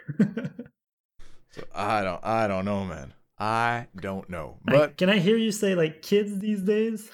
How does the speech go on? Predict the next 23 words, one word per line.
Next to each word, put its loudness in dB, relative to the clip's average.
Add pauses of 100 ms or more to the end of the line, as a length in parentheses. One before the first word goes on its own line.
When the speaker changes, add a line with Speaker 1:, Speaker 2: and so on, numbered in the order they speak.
(500)
Speaker 1:
<laughs> 2
Speaker 2:
listen, -4 (1600)
back 4
in 6
my, 8
no, 0
I'm 6 (100)
kidding. -4
<laughs> -14 (260)
Speaker 1:
No, 10
we 4
still 6
got, 8
like, 4
ten 8
years 2
is 0
before -4
we -2
say 0
that, -4 (120)
I -2
hope. -6